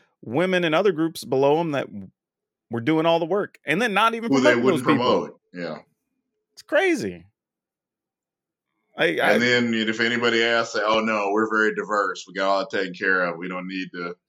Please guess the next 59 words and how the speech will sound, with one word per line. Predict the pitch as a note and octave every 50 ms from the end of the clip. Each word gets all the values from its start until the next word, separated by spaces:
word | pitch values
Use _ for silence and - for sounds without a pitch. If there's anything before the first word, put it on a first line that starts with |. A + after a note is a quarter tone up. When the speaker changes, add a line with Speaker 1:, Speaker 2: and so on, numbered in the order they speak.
| _ _ _ _ -
Speaker 2:
we | F2 F#2+
don't | G#2+ G#2+
need | G#2+ G2+ F2+
to |
put | - - A2+ G2
anything | G2 F#2+ G2 F#2+ G2 F#2 F#2
in | F2+
writing." | F2+ F2 F2 E2+ E2+ E2+ F2 - - _ _ _ _ _ _ _ _ _ _ _ _ _ _ _ _ _ _ _ _ _ _ _
Speaker 1:
It's, | - E3+ G3+ G#3 - -
it's, | - G3+ G#3 - -
man, | - D3+ C#3+ A#2+ G#2+
it's, | G#2 B2 D3+ F3 - - - -
it's | - E3 F#3 -
a | B2 G#2+
story | - - C3 C3 C3+ B2+ A2+ G#2
for | - A#2 A2+
the | G#2+ G#2 G#2
ages, | G#2+ G#2 G2+ - - - - - - _
for | - - A2
sure. | G#2 - A2 G2+ D2+ D2 - G2+ A2 _ _ _ _ _ _ _ _ _ _ _ _ _ _ _ _ _ _ _ -
Speaker 2:
And, | A#2+ B2 B2+ C#3+
Speaker 1:
But | C#3 B2+ A#2+
Speaker 2:
uh, | A#2+
you | A#2 A#2+
know, | A#2+
I | A#2+
was | A#2+ A#2+
reading | B2 C3+ D#3 E3 D#3 C#3
a |
column | - D#3 C#3+ C#3+ C3+ B2+
in | A#2+
the | A#2+ A#2+
L | B2 B2 B2
A | A#2 A2+
Times. | A2 D3 C3 B2+ B2 A2+ G#2
They're | A2+ B2+ C3 B2+
saying | - B2 A#2 A2+ A2
that | G#2+ G#2+
if | A2 A2+ -
this | - F3+ G#3+ A3
was, | E3+ C#3 B2 A#2 A2
you | A2 A2
know, | A2 G#2 G#2 G2+ A2+ A#2+ - -
if | B2 A#2 -
this | D#3 D#3+ D3+
was | C3 A#2+
a, | A2 G#2+ G#2 G#2+ A2 _ - G#2
a | G2+
T | - - D3 C3+ C3
V | A#2+ A#2+ A2
network | G#2+ G#2+ G#2 G2 G2 F#2+ F2+ F2+
that | F#2+ F2+
had | E2+ -
done | - F2+ F2 F2 E2+ E2+
this, | - - - - _ _ _ _ _ _ _ -
or | G#2+ A#2 A#2
a | A2+
movie | A2+ A#2+ C3+ C#3 B2 A#2 A2
studio, | G#2+ G#2+ - A2 G#2 G2 F#2 F2+ F2 D#2+